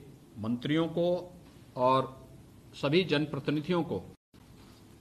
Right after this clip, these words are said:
खासतौर पर जिला पंचायत के अध्यक्षों ने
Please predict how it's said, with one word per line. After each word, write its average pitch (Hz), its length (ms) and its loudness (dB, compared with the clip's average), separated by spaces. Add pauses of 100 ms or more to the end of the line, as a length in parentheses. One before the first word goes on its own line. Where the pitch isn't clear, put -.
(120)
खासतौर 127 380 0
पर 151 160 0
जिला 135 200 2
पंचायत 139 520 -2
के 151 80 2
अध्यक्षों 135 580 -2
ने 110 160 -2